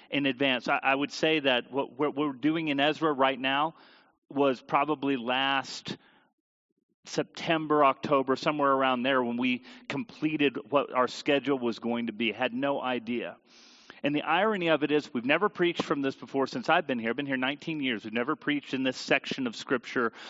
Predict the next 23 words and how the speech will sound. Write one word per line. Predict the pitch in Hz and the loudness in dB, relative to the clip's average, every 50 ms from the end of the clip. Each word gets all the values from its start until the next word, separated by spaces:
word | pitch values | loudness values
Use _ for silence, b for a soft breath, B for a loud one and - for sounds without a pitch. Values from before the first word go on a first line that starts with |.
| B B B | B B B
of | B 117 117 110 98 - | B 4 4 4 2 2
Ezra, | 131 135 135 113 123 131 123 | 2 2 2 2 0 0 0
Nehemiah, | 120 123 127 127 123 120 123 123 120 120 117 113 117 113 | 0 0 0 0 0 0 0 0 0 2 0 0 0 -2
and | 113 110 110 | -2 -4 -2
Esther. | - 120 117 110 - - - - 90 71 - _ _ _ _ _ _ _ _ _ _ _ _ _ - - - B B B B B B B B | -2 -2 -2 -2 -4 -8 -8 -8 -8 -8 -8 _ _ _ _ _ _ _ _ _ _ _ _ _ -20 -20 -20 B B B B B B B B
And | - 151 151 151 147 147 135 - - b b b b b b b b - | 4 4 6 4 4 0 -4 -8 -12 b b b b b b b b -2
in | - 160 160 | 0 0 2
the | 160 160 156 | 2 0 -2
entire | 147 143 - 151 143 151 185 202 | -2 -2 -2 -2 0 0 0 0
time | - 185 180 175 175 | 0 0 0 0 0
that | 160 | -2
we've | 151 165 170 139 123 120 | 0 0 0 0 0 2
been | 156 170 185 175 | 2 2 0 -2
here, | 135 - 123 110 101 98 107 123 - _ b b b b b b b b b b b | -4 -2 -2 0 0 0 -4 -6 -10 _ b b b b b b b b b b b
how | - 165 165 | 2 2 4
ironic | 160 165 165 165 147 156 156 165 170 165 156 127 - - | 4 4 2 2 2 2 2 2 2 2 0 0 0 2
is | 135 131 117 | 0 0 2
that | 135 123 | 0 -2
we | - 131 | -2 0
have | 147 139 131 | 0 0 0
a | - | -2
pandemic, | - - 151 147 147 143 131 127 151 151 139 123 110 113 - - - - - _ _ - | -4 -4 -4 -2 -2 -2 -2 -2 -2 0 0 -2 -4 -4 -6 -10 -14 -16 -18 _ _ 0
right, | 123 131 139 147 156 165 - | 2 2 2 2 0 -2 -6